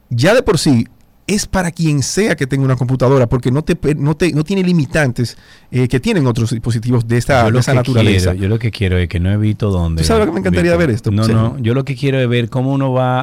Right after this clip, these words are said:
Speaker 2: a teclear y cómo uno va a tener el mouse.
Speaker 1: Bien.
Speaker 2: Porque en el caso mío, por ejemplo, a mí me encantaría tener los monitores en el Vision bla, bla, bla.
Speaker 1: Pro.
Speaker 2: Ajá, Vision Pro. Pero me encantaría tener físicamente el,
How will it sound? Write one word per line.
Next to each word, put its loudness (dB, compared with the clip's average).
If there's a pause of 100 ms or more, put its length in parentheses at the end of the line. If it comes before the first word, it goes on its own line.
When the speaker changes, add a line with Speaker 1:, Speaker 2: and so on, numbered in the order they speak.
Speaker 2:
a -6
teclear -2
y -4
cómo -4
uno 0
va 2
a -4
tener -2
el 0
mouse. -2 (460)
Speaker 1:
Bien. 2
Speaker 2:
Porque 0
en 2
el -2
caso -2
mío, 0
por -6
ejemplo, -4
a -4
mí 0
me 0
encantaría -2
tener -2
los -4
monitores -2
en -4
el -2
Vision -2
bla, -2
bla, -2
bla. -2
Speaker 1:
Pro. 0 (260)
Speaker 2:
Ajá, -6
Vision -2
Pro. -2 (300)
Pero 2
me 2
encantaría 0
tener -2
físicamente -4 (220)
el, -6